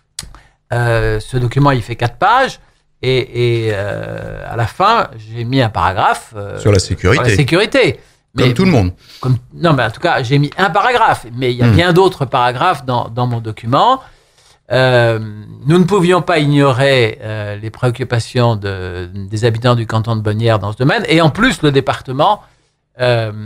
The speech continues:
Speaker 1: par l'intermédiaire de son président Pierre Bédier,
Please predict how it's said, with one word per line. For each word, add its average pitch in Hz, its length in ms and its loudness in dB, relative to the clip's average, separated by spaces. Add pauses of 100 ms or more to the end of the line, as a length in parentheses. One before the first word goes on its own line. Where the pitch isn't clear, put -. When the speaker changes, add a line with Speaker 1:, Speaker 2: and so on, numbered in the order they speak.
(560)
Speaker 1:
par 135 100 2
l'intermédiaire 123 540 0
de 120 40 -8
son 120 140 -6
président 120 420 -2
Pierre 113 220 -2
Bédier, 143 560 0